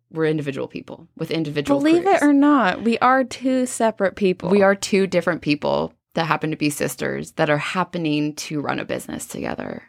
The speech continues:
Speaker 2: It's been good.
Speaker 1: It's been so good. So I think you guys heard in the first episode that, you know, Haley's worked for me multiple times. This is round two.
Speaker 2: Mm-hmm.
Speaker 1: Um,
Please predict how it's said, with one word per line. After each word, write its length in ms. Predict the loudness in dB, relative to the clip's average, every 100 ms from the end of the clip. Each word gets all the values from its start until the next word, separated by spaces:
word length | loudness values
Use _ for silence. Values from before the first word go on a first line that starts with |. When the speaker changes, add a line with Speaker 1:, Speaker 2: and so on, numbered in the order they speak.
| -2
Speaker 2:
It's 160 | 0 2
been 200 | 0 2
good. 320 | 0 -4 -12 _ -6
Speaker 1:
It's 180 | -6 -2
been 160 | 0 2
so 240 | 2 2
good. 360 | 0 -4 -8 -18 _ -4
So 140 | 2
I 80 | 2
think 220 | 2 -2
you 180 | -2 0
guys 220 | 2 2
heard 220 | 0 0 0
in 80 |
the 60 | -2
first 300 | 2 2 2
episode 680 | -2 0 2 4 4 0 -6 _ _ _ _ _ _ -20 0
that, 400 | 4 4 2 -4 -4
you 80 | -2
know, 200 | -2 -6
Haley's 440 | -4 0 0 0
worked 200 | 0 -2 0
for 120 | 2
me 160 | 4
multiple 400 | 4 2 2 0
times. 500 | 2 4 4 0 -2
This 180 | -4 -6
is 140 | -4 -2
round 240 | 0 0
two. 380 | 0 0 0 -4
Speaker 2:
Mm-hmm. 320 | -4 -2 -2 -4 -8 -20 -12 0
Speaker 1:
Um, 720 | 2 2 0 -2 -2 -4